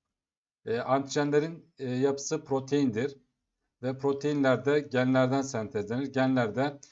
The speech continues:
D N A üzerindeki, e, nükleotit birimleridir. Buna göre değerlendirdiğimiz zaman,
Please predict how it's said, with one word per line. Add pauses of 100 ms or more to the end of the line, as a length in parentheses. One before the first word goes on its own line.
(220)
D
N
A
üzerindeki, (280)
e,
nükleotit
birimleridir.
Buna
göre
değerlendirdiğimiz
zaman,